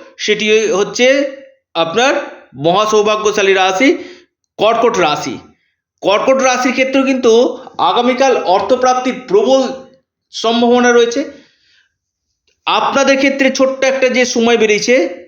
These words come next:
আপনাদের যে কোনো দিক থেকে, আপনাদের শেয়ার মার্কেট, পাটকা, যে কোনো দিক থেকে অর্থপ্রাপ্তি হতে পারে। আপনাদের যে সময়টা বেরিয়েছে, নটা বিয়াল্লিশ মিনিট থেকে দশটা আঠেরো মিনিট পর্যন্ত সময়টা আপনাদের ক্ষেত্রে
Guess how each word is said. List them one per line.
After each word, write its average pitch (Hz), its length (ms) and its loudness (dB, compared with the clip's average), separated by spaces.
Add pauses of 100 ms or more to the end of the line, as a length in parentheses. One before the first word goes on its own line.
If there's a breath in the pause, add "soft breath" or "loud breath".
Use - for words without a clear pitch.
(140)
আপনাদের 254 420 0
যে 277 140 0
কোনো 277 220 0
দিক 233 240 -2
থেকে, 190 200 0
আপনাদের 220 300 0
শেয়ার 220 360 -2
মার্কেট, 214 480 -2
পাটকা, 196 680 -2 (260 loud breath)
যে 220 160 0
কোনো 262 240 2
দিক - 200 -4
থেকে 240 140 0
অর্থপ্রাপ্তি 240 480 0
হতে 233 180 2
পারে। 233 220 2
আপনাদের 220 540 -2
যে 214 120 -2
সময়টা 220 380 0
বেরিয়েছে, 226 600 0 (640 loud breath)
নটা 214 460 2
বিয়াল্লিশ 226 540 0
মিনিট 247 220 0
থেকে 254 180 0
দশটা 196 720 -2 (1300)
আঠেরো 226 360 2
মিনিট 240 280 0
পর্যন্ত 214 400 0
সময়টা 196 420 -2
আপনাদের 175 280 -4
ক্ষেত্রে - 600 -2